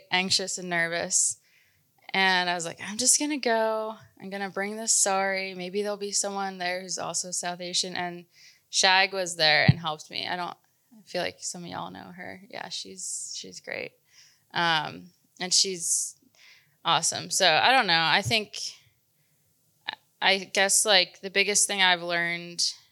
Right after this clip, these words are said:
to kinda sum up, I don't know if I'm over time or what. You can just cut me off. Honestly, just turn the mic off. Um, <laughs> but I think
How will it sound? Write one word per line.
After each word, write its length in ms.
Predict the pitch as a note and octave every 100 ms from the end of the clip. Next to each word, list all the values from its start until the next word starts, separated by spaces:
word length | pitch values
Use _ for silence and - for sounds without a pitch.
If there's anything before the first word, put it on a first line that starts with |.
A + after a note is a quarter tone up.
| _ _ _ -
to 100 | -
kinda 340 | G3 F3+ E3+
sum 300 | E3 F#3 E3+
up, 220 | E3 D#3+ _ -
I 80 | E3+
don't 100 | E3
know 80 | E3
if 140 | -
I'm 160 | E3 F3
over 200 | E3 E3+
time 320 | - E3 E3
or 100 | E3+
what. 200 | F#3 -
You 80 | G3
can 120 | F#3
just 140 | -
cut 140 | - -
me 140 | G2+
off. 280 | G2+ G2+ - -
Honestly, 400 | F#3 F#3 F#3 -
just 220 | F#3 - -
turn 180 | F#3
the 60 | F#3
mic 120 | F#3+
off. 200 | F#3+ F#3+ _ _ - - - -
Um, 840 | G3+ G3 F#3 F#3 - - - C4 -
<laughs> 120 | C4+ - _ _ G4+ - - - -
but 300 | A3+ G3+ -
I 80 | A#3+
think 400 | B3+ D4 B3+ -